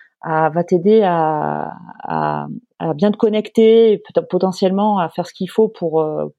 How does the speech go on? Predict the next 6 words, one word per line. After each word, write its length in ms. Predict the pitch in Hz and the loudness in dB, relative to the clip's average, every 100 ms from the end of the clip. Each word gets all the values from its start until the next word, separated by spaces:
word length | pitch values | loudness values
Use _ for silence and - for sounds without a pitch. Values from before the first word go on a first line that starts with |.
| _ | _
pour 220 | 156 160 | -2 0
être, 240 | 160 - 170 | 0 -2 -2
euh, 160 | 156 | -2
disponible 680 | 151 160 - 208 285 226 170 - - - _ | -4 -6 0 2 2 0 -2 -10 -20 -20 _
psychologiquement. 800 | - 196 202 202 196 247 311 359 _ - _ - 170 | -8 -2 2 2 0 0 0 -4 _ -20 _ -4 2
Euh, 1300 | 165 165 165 165 160 156 160 151 151 151 151 151 | 4 4 4 4 2 0 -2 -4 -4 -8 -8 -8